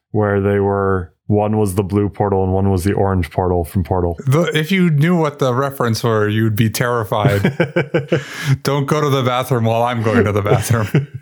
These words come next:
Speaker 1: <laughs> Anyways, I interrupted your story.
Speaker 2: But, like, we tried to install 'em and we did a pretty bad job installing 'em. The one upstairs, like,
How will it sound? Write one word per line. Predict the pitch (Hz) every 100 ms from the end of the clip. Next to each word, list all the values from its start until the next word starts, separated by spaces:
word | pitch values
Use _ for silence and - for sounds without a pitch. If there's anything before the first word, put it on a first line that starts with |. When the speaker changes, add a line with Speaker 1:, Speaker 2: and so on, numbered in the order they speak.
| -
Speaker 1:
<laughs> | 139 - 135 - - 139 226 240 170 135
Anyways, | 113 101 101
I | 110
interrupted | 107 101 95 107
your | 101
story. | 95 101 - - 180
Speaker 2:
But, | 147 160 160
like, | 156 143 139
we | 165
tried | 175 170 165
to | 170
install | 143 139 139 131 127
'em | 113
and | 113
we | 110
did | 110 107
a |
pretty | - - 123 110
bad | 104 110 101
job | 117 104 101
installing | 98 - 104 101
'em. | 101 98
The |
one | 101 107 104
upstairs, | 98 - 107 101 98 98 92 - -
like, | 120 101 95 -